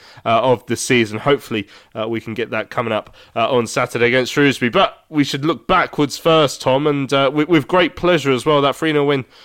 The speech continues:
over Portsmouth on Monday night, re-, up there with, with one of the best performances of the season against a, you know, a Pompey team that are expected to be there or thereabouts this season. Uh, and, well, I, I'd say after a,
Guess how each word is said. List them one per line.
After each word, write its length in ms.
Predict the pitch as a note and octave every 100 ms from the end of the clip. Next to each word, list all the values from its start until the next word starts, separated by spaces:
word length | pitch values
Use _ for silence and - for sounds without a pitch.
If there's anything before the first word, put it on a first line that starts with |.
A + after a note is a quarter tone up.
| - -
over 240 | D3+ C#3
Portsmouth 540 | C3+ E3 D#3 - C#3 -
on 120 | C#3+
Monday 360 | D3 C#3+ C#3+
night, 180 | C#3+ C#3+
re-, 320 | B2+ D3 C3 D3+
up 260 | D#3 -
there 220 | D3 C#3+
with, 280 | C3 C3+ -
with 120 | C#3+
one 140 | B2 C#3+
of 80 | C3
the 80 |
best 240 | B2+ C#3 -
performances 540 | - D#3 C#3+ C3 B2
of 80 | B2+
the 80 | B2
season 340 | D3 C#3 C3
against 300 | B2 C3 A#2+
a, 140 | C3+ A#2+ - - - -
you 40 |
know, 120 | C#3
a 40 | C#3
Pompey 340 | - D#3 C#3+
team 300 | C3 D3+ D3
that 100 | C#3+
are 100 | C3+
expected 540 | C#3 - D3+ B2 C#3+ A#2+
to 80 |
be 80 | C3
there 220 | C3 C#3
or 80 | C3
thereabouts 560 | C3+ C3 B2+ C#3 B2+ -
this 140 | A#2
season. 480 | - A2+ G#2 A2 C3 - - - _
Uh, 340 | B2+ B2+ C3 C3+
and, 280 | C#3+ C#3+ B2
well, 300 | - D#3+ D#3
I, 240 | D3+ D#3 E3
I'd 100 | -
say 140 | F#3
after 400 | F#3 G3+ - F3+
a, 100 | E3